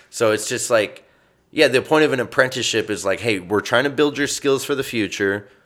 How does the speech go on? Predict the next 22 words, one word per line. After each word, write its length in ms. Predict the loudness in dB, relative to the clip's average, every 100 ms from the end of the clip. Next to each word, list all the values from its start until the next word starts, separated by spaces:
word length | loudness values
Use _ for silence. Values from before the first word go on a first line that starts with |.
| _ _ -2
but, 300 | 2 2 0
you 80 | -6
know, 200 | -4 -2
ideally 500 | -4 -2 0 2 0
you 80 | -4
should, 340 | -6 -6 -10 _
you're 160 | -16 -6
getting 240 | -6 -2
paid 200 | 0 0
for 120 | 0
your 80 | -4
time 320 | -4 -6 -6
now." 320 | -4 -4 -6 -8 -6
'Cause 180 | -6
it, 140 | -4 -2
like, 300 | -2 -2 -8 -20 -20 -20 _
a 100 | -2
lot 200 | 2 2
of 80 | 2
the 80 | -2
times 480 | -2 0 0 -4 -4
where, 260 | -2 0